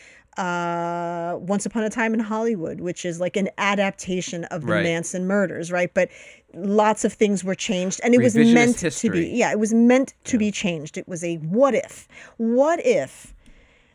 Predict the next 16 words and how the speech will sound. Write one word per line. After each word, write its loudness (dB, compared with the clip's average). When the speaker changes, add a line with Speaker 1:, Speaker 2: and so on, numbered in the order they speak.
Speaker 1:
the 6
tables 4
had -4
been 0
turned -4
and -4
Sharon -2
Tate -2
had 0
not 2
been -6
killed -6
and -6
the -6
Manson -2
murderers -4